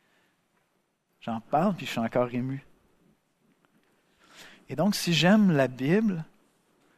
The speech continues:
c'est pas parce que la Bible fait de moi quelqu'un qui sait comment argumenter, parce qu'elle me donne, euh, de la prestance, parce que,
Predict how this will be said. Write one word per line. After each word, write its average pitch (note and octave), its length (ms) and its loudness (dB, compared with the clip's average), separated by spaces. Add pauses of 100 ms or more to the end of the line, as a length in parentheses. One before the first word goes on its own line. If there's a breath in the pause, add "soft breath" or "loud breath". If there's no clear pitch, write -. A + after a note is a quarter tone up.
c'est - 160 -14
pas G#3 140 -2
parce F#3 180 0
que D3+ 100 -2
la C3+ 180 2
Bible D3 320 -2
fait D3 200 -2
de C#3 100 -4
moi C#3 180 0
quelqu'un C#3 400 -2
qui - 120 -8
sait C#3 160 -4
comment C3 260 -2
argumenter, B2 960 -2
parce - 240 -12
qu'elle A#2 160 -4
me A#2 160 -2
donne, C3 540 0
euh, A#2 180 -4
de A#2 180 -16
la A#2 100 -6
prestance, B2 1080 -4
parce - 280 -8
que, A2+ 220 -4